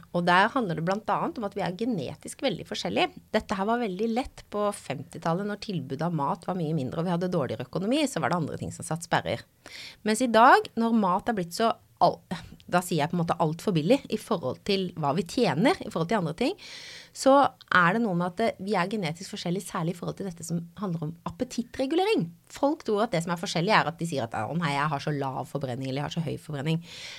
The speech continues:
Men det er ikke riktig. Men appetittregulering er utrolig forskjellig.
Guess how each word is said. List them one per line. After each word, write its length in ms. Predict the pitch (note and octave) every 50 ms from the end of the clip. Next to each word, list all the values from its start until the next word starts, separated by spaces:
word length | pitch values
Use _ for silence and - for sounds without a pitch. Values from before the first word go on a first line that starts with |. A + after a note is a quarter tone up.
| - - -
Men 180 | A#3+ C4+ C#4 C4+ C4
det 100 | D#4+ D#4
er 80 | C4+ -
ikke 160 | - F3+ E3
riktig. 220 | E3 - - G3 F3 - -
Men 200 | - G#3+ A#3+ B3 - _ - -
appetittregulering 1000 | - - - - D#4+ - - - A#3 - - G#3+ G#3 G#3+ A#3+ B3 D4 F#4 F4+ E4+ -
er 180 | G#3 A3 A#3 - -
utrolig 540 | C#4+ - - - - C4 C#4+ A#3 C3+ A#2+ A2+ -
forskjellig. 340 | A2 - - - F2+ A#2+